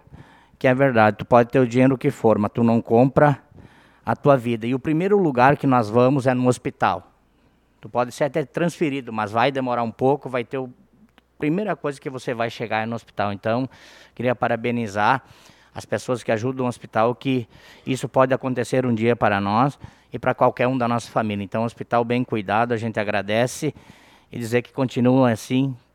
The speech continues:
que a população guaporense agradece. Muito obrigado, senhor presidente.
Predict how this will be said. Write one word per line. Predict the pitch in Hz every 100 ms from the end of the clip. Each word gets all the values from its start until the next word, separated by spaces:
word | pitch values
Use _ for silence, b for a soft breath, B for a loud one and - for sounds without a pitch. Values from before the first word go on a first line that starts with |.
| _ _
que | - 123
a | 117
população | 113 110 120 117 - 120
guaporense | 110 110 110 113 113
agradece. | 107 101 90 90 -
Muito | 120 113 123
obrigado, | 120 117 117 104
senhor | - 101
presidente. | 101 90 95 90 -